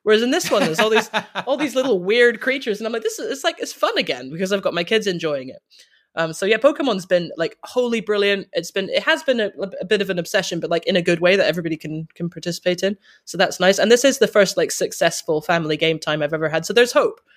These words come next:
Speaker 1: There's, <laughs> there is definitely hope for, uh, I know, like, when my kids were a bit younger, I was like, "Oh my God, am I ever gonna be able to make games that I wanna play, like,
Speaker 2: Mm-hmm.
Speaker 1: a part of family life?" 'Cause, like, my older stepson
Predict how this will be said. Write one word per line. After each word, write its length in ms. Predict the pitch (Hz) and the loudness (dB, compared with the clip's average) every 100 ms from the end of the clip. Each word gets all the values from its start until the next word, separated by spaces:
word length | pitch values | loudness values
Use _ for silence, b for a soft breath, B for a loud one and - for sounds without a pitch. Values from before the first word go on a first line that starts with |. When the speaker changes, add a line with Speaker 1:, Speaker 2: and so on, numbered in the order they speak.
| b | b
Speaker 1:
There's, 180 | 208 202 - - - - B B B | 0 0 -2 -6 -8 -8 B B B
<laughs> 40 | - | 0
there 120 | 240 | 0
is 120 | 254 | 2
definitely 360 | 262 262 226 214 | 0 0 0 2
hope 280 | 202 143 | 4 2
for, 220 | - 175 160 | 0 2 4
uh, 220 | 156 147 - | 2 0 0
I 60 | |
know, 180 | 208 190 | 2 4
like, 280 | 165 156 - _ | 4 2 0 _
when 160 | 170 170 | -2 2
my 100 | 160 | 2
kids 280 | 180 160 - | 2 0 2
were 100 | 147 | 2
a 60 | |
bit 140 | 147 131 | 2 2
younger, 280 | 156 147 | 2 2
I 40 | 139 | 0
was 140 | 143 | 0
like, 80 | 143 | -2
"Oh 60 | 151 | 0
my 100 | 147 | 2
God, 160 | 151 | 0
am 60 | 147 | 0
I 80 | 131 | 0
ever 220 | 143 147 | -2 -2
gonna 180 | 143 139 | -6 -4
be 160 | 139 | -2
able 140 | 143 143 | -4 -4
to 80 | |
make 220 | 143 135 - _ | -6 -6 -10 _
games 240 | 160 151 139 | -2 -2 -2
that 100 | 123 | -2
I 140 | 143 | 0
wanna 180 | 143 135 | 0 -2
play, 380 | 147 135 127 - _ _ _ _ - | -4 -6 -6 -14 _ _ _ _ -8
like, 160 | 143 | -4
Speaker 2:
Mm-hmm. 360 | 120 120 127 123 - | -2 -2 -2 -4 -2
Speaker 1:
a 80 | 160 | -4
part 260 | - 156 - | 2 2 2
of 40 | |
family 280 | - 156 147 | 0 0 4
life?" 160 | 156 170 | 2 2
'Cause, 160 | 165 | 0
like, 100 | 160 | 0
my 140 | 151 156 | 0 0
older 240 | 170 160 | 0 0
stepson 500 | 147 156 - 143 151 | -2 -4 -4 -8 -8